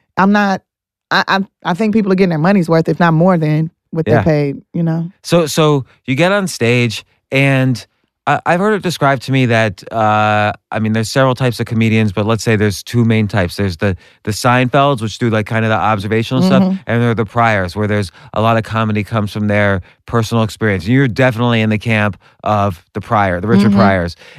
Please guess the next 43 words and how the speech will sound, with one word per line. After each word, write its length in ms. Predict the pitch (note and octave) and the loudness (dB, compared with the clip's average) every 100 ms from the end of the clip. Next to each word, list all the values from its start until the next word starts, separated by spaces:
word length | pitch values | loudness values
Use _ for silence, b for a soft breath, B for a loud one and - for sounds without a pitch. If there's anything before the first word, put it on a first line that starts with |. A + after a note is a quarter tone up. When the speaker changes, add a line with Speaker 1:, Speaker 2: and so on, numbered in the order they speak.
| B | B
Speaker 2:
And 480 | C#3 C#3 C3+ C3 A#2+ - b b b | 0 2 2 0 -2 -10 b b b
how 240 | - C#3+ | -4 0
do 80 | F#3 | 0
you, 300 | G3+ F#3+ F3 | 2 2 0
sometimes 400 | - F#3+ G3+ B3 | -2 -4 0 0
it's 120 | G3 - | -2 -2
hard 320 | B2 D3+ D#3 | 2 2 0
to 80 | A2 | -2
take, 300 | A#2+ A#2 A#2 | -2 -2 0
like, 300 | A2+ G#2+ - _ _ | 0 0 -6 _ _
a 100 | A#2 | -8
personal 540 | - B2 B2+ - B2+ | -4 0 0 0 0
experience, 840 | A#2 - B2 B2 A#2+ A#2 A2 G2+ - _ _ _ _ _ | 0 -2 -2 0 2 0 -2 -6 -16 _ _ _ _ _
uh, 280 | A#2+ A2 A2 - | 0 2 0 -2
and 280 | A#2+ A2+ - - | -2 -2 -4 -8
throw 440 | A#2 B2+ B2+ A#2+ | 0 2 4 2
kind 240 | - B2 | 0 0
of, 80 | A#2+ | 2
like, 180 | A#2 A2+ | 0 0
a 60 | A2+ | -2
standard 800 | - - A2+ A#2 A2+ A2+ F#2+ - | -6 -2 0 2 2 0 0 -6
comedy 800 | G2+ A2 A2+ G#2+ A2 G#2+ A2 - _ | -4 0 0 0 2 0 -2 -6 _
punchline 520 | - A#2 A#2 - G#2+ G#2 | -6 -2 -2 0 -2 -2
behind 360 | G#2 A2 A2 | -4 -4 -4
it. 80 | F2+ | -4
Like, 160 | F#2 G2 | -6 -4
how 160 | B2 | -2
do 60 | D3+ | 0
you, 420 | E3 D3+ C#3 B2 b b b - | 2 2 2 0 b b b -14
h-, 120 | A#2+ | -6
how 180 | D3 D#3+ | -2 0
do 80 | F#3 | 0
you 80 | |
kinda 220 | D#3 D#3+ C#3+ | 0 -2 0
take 180 | D3+ | -2
a 60 | C3 | -2
story 420 | - C3 B2+ A2 | -2 0 2 2
and 80 | G#2+ | 2
make 220 | G#2+ G#2+ | 0 0
it 60 | A2+ | 0
ready 260 | A2 G#2 | 0 0
for 260 | G2 G#2 G#2 | -2 -2 -2
stand-up? 540 | F2 - A2 F2+ E2+ | -2 0 0 0 -2